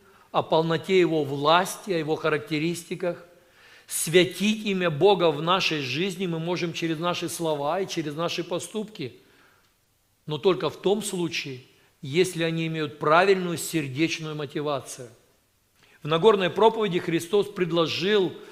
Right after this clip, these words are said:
людям Бога как Отца. Отца, который заботится о нас, который заботится лучше, чем о птицах, лучше, чем о полевых лилиях. Это потрясающая истина. Бог — наш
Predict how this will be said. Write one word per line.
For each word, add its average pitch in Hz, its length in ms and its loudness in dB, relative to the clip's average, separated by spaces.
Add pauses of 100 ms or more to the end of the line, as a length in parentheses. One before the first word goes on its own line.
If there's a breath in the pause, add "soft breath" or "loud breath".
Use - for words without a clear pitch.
(180 loud breath)
людям 156 560 -2
Бога 190 340 4
как 170 500 0
Отца. 156 760 -2 (480 soft breath)
Отца, 185 500 4
который 208 440 2
заботится 180 760 2
о - 20 2
нас, 160 240 -2
который 185 320 2
заботится 190 500 4
лучше, 214 400 0
чем 196 320 0 (340 loud breath)
о 180 120 4
птицах, 208 680 -2
лучше, 208 360 0
чем 214 200 4
о 208 60 4
полевых 196 580 4 (140)
лилиях. 170 640 0 (640 soft breath)
Это 196 240 6
потрясающая 208 920 6
истина. 202 520 0
Бог — 190 640 6 (300 loud breath)
наш 190 500 4